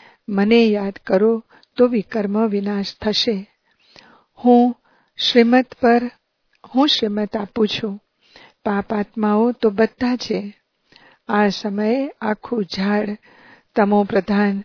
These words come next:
જળજળીભૂત અવસ્થાને પ્રાપ્ત થયેલું છે.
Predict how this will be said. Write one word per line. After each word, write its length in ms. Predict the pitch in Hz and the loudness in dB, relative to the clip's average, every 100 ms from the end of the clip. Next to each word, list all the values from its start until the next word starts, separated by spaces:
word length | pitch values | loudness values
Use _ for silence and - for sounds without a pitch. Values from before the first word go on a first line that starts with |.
| - _ _ | -12 _ _
જળજળીભૂત 960 | 202 214 202 202 214 202 214 175 233 233 | -4 0 0 0 0 0 -2 0 -2 0
અવસ્થાને 640 | 190 208 202 - 208 214 | -2 -4 -4 -6 -2 0
પ્રાપ્ત 400 | 240 214 185 - | -2 -2 -4 -4
થયેલું 540 | 226 - 214 202 226 214 | -6 -4 -2 0 0 -4
છે. 320 | - 240 208 | -6 -8 -10